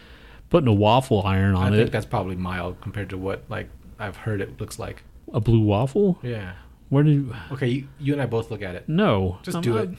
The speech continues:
Speaker 2: Just
Speaker 1: not
Speaker 2: look
Speaker 1: fu-
Speaker 2: at that, then you're gonna look
Speaker 1: Dude,
Speaker 2: at p-, penile necrosis. Look at
Speaker 1: I'm
Speaker 2: Blue
Speaker 1: gonna
Speaker 2: Waffle.
Speaker 1: talk about a man rescues a dog from a burning. God.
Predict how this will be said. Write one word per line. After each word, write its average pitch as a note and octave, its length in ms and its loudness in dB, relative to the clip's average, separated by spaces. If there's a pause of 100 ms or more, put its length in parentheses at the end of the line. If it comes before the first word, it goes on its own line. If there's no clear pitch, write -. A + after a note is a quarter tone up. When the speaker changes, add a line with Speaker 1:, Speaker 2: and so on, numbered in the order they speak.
(140)
Speaker 2:
Just G#3 60 8
Speaker 1:
not C4+ 240 6
Speaker 2:
look A3+ 80 2
Speaker 1:
fu- C4+ 120 6
Speaker 2:
at E3+ 60 -4
that, F3 200 0
then C#3+ 100 -2
you're C3+ 140 -2
gonna B2+ 100 -2
look B2+ 80 -4
Speaker 1:
Dude, F3 260 -6
Speaker 2:
at D3 140 -8
p-, D#3 140 -6
penile B2 180 -4
necrosis. A2 480 -6
Look C#3 80 -6
at A#2+ 80 -2
Speaker 1:
I'm F#3 120 6
Speaker 2:
Blue A#3+ 80 6
Speaker 1:
gonna F#3+ 80 6
Speaker 2:
Waffle. D3 160 8
Speaker 1:
talk B2+ 80 6
about A#2+ 360 6
a B2+ 100 4
man A2 460 6
rescues A#2 540 6
a G2+ 60 6
dog G#2 540 2
from G2+ 240 2
a F2+ 140 2
burning. A2 600 4 (480)
God. D#3 340 -4